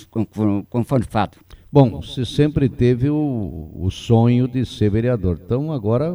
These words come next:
Speaker 2: realizou um sonho, pelo menos.
Speaker 1: Graças a Deus, e cada vez que me chamam lá, eu fico mais feliz ainda, seu Hélio, verdade.
Speaker 2: O que, que diria, assim, para a população, um momento de agradecer a oportunidade que recebeu, então?
Speaker 1: Olha, e,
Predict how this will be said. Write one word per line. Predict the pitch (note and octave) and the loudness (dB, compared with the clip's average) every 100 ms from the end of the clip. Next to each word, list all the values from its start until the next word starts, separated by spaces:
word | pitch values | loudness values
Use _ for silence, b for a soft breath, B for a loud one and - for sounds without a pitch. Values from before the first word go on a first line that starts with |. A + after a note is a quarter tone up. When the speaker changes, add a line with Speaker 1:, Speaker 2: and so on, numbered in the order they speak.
| E3+ | -6
Speaker 2:
realizou | C#3+ G3+ A#3 C#3 E3+ | -4 -2 -2 0 2
um | D#3 | 0
sonho, | - C3 A#2+ | 0 -2 -2
pelo | F#2 | -2
menos. | D#2 C2 C#2+ | -4 -6 -4
Speaker 1:
Graças | A2 B2 A2 G2+ F2+ | 2 2 2 -2 -2
a | G2 | -2
Deus, | F#2+ F#2 E2 - | -2 -2 -6 -6
e | A2 - - _ _ _ | -8 -8 -20 _ _ _
cada | - A2 A#2 | -2 2 4
vez | A2 C#3+ | 4 2
que | C#3 | 0
me | A#2+ A#2 | 0 0
chamam | - A#2+ B2 | 0 2 2
lá, | A2+ | 2
eu | A#2 | 0
fico | B2 A#2+ | -4 -2
mais | A2+ C3 - | 0 -2 -2
feliz | A#2 G#2 G#2 G2 | -2 0 0 -2
ainda, | F#2 F2 | -4 -6
seu | - D#2+ | -10 -8
Hélio, | D#2+ D2 C#2+ C#2+ | -6 -8 -12 -10
verdade. | F#2 G#2+ F2 D#2 - _ _ _ _ _ _ _ _ _ | -4 -4 -4 -8 -12 _ _ _ _ _ _ _ _ _
Speaker 2:
O | - | -10
que, | |
que | A#2+ | -4
diria, | A2+ G#2+ A2+ G#2+ | 2 6 8 6
assim, | - G#2+ G#2 | 4 0 -2
para | - E2 D#2+ C#2 | -2 -2 -2 -2
a | B1+ | -4
população, | - F#2+ F#2+ E2 - A#2 D#3+ F3+ | -4 -2 -2 -2 -2 -2 -2 -4
um | E3 G#2+ D2+ E2 | -6 -6 -6 -4
momento | F2+ G#2 A#2+ A#2+ | 0 2 0 0
de | C#3 | -4
agradecer | D3 E3 D3 A2+ C#3 | -4 -2 0 0 4
a | D#3+ | 4
oportunidade | C#3 G#3 A#3 G#3 C#3+ D3+ | 4 2 2 4 4 4
que | - | 2
recebeu, | A2 G#2 F2+ F#2+ G2 | 0 0 0 2 0
então? | - D2 D2 b b b | 0 -6 -10 b b b
Speaker 1:
Olha, | - B2 C3 F#2+ B B B - _ | 0 2 2 0 B B B -20 _
e, | - | -6